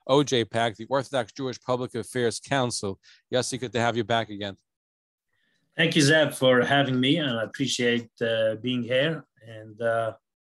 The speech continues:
Speaker 2: I appreciate the fact that, uh, you invited me to your shows before, uh, you know, I was known as I'm known today for what it's worth.
Speaker 1: Well, when the media looking to do something with Hasidic Jews or Orthodox Jews,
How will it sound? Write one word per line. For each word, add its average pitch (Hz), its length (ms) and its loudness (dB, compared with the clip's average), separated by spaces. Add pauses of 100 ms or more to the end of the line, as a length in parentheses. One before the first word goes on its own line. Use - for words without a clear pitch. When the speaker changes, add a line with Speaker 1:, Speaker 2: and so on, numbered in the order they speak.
(480)
Speaker 2:
I - 20 -10
appreciate 139 360 0
the 123 120 -2
fact 139 440 -2
that, 123 260 -2 (160)
uh, 120 520 -2 (300)
you 123 160 -8
invited 139 340 2
me 139 140 0
to 131 140 -6
your 123 100 -4
shows 147 460 -2
before, 139 640 0
uh, 135 300 2 (680)
you 160 80 -6
know, 123 300 -4 (540)
I 123 100 -2
was 123 220 0
known 135 300 0
as 117 180 -4
I'm 120 300 -6
known 123 280 -4
today 120 320 -4
for - 220 -14 (100)
what 117 200 0
it's - 180 -6
worth. 117 320 -4 (380)
Speaker 1:
Well, 135 220 2
when 143 160 0
the 143 100 0
media 156 360 2
looking 143 340 -2
to 131 80 -6
do 127 140 -4
something 127 360 -4
with 113 160 -4
Hasidic 117 460 -4
Jews 120 480 -2
or 104 100 0
Orthodox 123 600 0
Jews, 117 480 -8